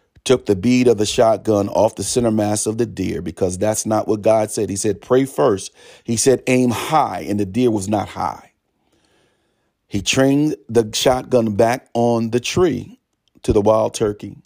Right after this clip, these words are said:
and he said, "God, I trust you." And the young man pulled the trigger to the shotgun.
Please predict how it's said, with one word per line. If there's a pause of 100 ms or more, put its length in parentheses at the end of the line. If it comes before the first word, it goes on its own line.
(1040)
and
he
said,
"God, (100)
I
trust
you." (1600)
And
the
young
man
pulled
the
trigger
to
the
shotgun.